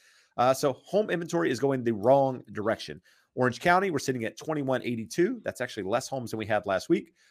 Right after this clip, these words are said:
Huntington Beach at one fifty-eight, a little bit higher than where we were last week. This chart, new listings. This is important 'cause these are new listings coming to the market, right? Versus supply that's sitting on the market.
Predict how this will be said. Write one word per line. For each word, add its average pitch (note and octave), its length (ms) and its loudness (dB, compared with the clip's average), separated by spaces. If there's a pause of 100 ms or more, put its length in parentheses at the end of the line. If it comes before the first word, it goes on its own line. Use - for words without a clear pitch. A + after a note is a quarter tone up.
Huntington D#3+ 280 2
Beach E3 200 0
at A2+ 140 -4
one A#2 180 0
fifty-eight, F2 400 -6 (120)
a B2 80 0
little F#3 200 0
bit D3 100 4
higher A2+ 300 2
than F#2+ 120 -4
where F2+ 120 -6
we F2 60 -4
were D#2 180 -8
last A#1 280 -8
week. - 120 -20 (1300)
This F#3+ 140 2
chart, - 300 4 (100)
new D#3+ 200 8
listings. G2+ 460 6
This D3 180 -2
is F#3 100 0
important F3+ 400 4 (600)
'cause G#2+ 120 -6
these F#3 180 2
are F#3+ 120 6
new D#3+ 300 4
listings D#3+ 520 0
coming D3 460 0
to D3 340 -2
the A2+ 120 -6
market, A#2 340 -2 (400)
right? A#2 340 -2 (160)
Versus B2 300 -2
supply C3 440 4
that's - 260 -6
sitting A#2+ 460 0
on G2 140 -4
the F2 60 -8
market. E2 380 -6